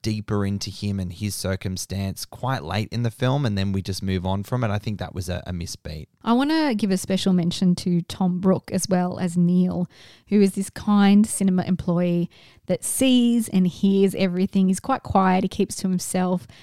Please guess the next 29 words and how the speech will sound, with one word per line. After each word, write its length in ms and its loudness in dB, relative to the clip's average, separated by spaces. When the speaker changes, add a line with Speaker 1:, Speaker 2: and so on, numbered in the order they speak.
Speaker 2:
but 80 0
he 80 4
never 300 2
seems 320 0
to 100 -6
judge. 440 -4
He's 160 -2
just 220 0
this 140 -4
beautiful 480 2
shoulder 640 -2
for 160 0
Hilary 600 0
to 100 -6
sort 220 -4
of 100 -4
lean 380 0
on 340 -4
if 140 -4
she 180 -4
needs 380 -4
it, 120 -2
and 100 0
he's 100 0
very 240 -2
accepting 760 -4
of 140 -4
her 80 0
struggles 640 -6